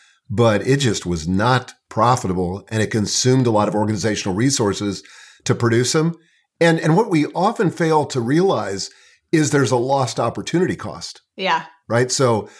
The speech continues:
Speaker 1: all that energy going into service those low-level opportunities were, those were resources that we couldn't apply to some higher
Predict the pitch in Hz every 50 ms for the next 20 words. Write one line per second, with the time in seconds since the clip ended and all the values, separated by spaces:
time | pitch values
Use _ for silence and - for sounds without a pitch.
0 | - - _ - 117 135 151 156 151 151 143 139 147 170 170 139 113 135 131 117
1 | 98 127 120 123 123 123 123 117 113 - - 131 127 123 120 113 - - 110 110
2 | 104 85 101 104 113 117 135 131 135 127 110 117 110 107 107 101 - 101 92 -
3 | 180 190 185 135 104 98 104 98 - - - - - - - _ _ _ _ _
4 | - - 131 143 139 131 127 127 135 147 143 143 135 113 120 127 143 147 135 -
5 | 156 139 135 - - 127 120 110 117 - 117 110 95 120 120 107 - - - 165
6 | 175 170 160 131 - - 117 107 107 104 104 - - 123 110 - - 127 123 120
7 | 98 - - _ _ _ _ _ - - 147 160 190 208 151 107 92 -